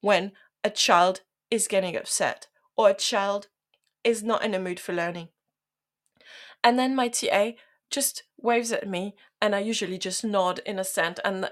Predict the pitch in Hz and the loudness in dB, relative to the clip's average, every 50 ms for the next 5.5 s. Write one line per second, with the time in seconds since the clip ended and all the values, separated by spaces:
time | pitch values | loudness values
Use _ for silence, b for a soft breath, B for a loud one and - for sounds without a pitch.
0 | - - 220 202 208 208 - - 226 214 208 208 208 202 b b b - - 196 | -4 -4 -4 -4 -4 -4 -8 -6 -4 -4 -4 -4 -6 -10 b b b -6 -6 -6
1 | 190 - - - - - - - 202 180 - - 196 240 285 339 381 381 381 262 | -4 -4 -8 -8 -8 -10 -4 -2 -2 -2 -2 -2 -2 0 0 0 -2 -4 -4 -4
2 | 233 214 202 202 202 190 196 190 175 175 - - 170 165 - - 175 180 175 165 | -2 -2 -2 -2 -4 -4 -4 -6 -10 -10 -12 -14 -16 -16 -12 -10 -8 -8 -6 -6
3 | 165 160 160 - - - - 160 - 160 - - 185 - 180 180 170 180 - _ | -6 -6 -6 -8 -8 -8 -8 -8 -10 -10 -10 -12 -14 -14 -14 -14 -16 -16 -14 _
4 | - - - - - - 190 190 180 175 - - - - 160 - - _ - - | -10 -10 -10 -10 -12 -14 -14 -12 -12 -12 -10 -8 -4 -2 -2 -4 -4 _ -16 -12
5 | - 185 180 180 175 180 175 180 180 | -12 -12 -10 -8 -8 -8 -8 -8 -10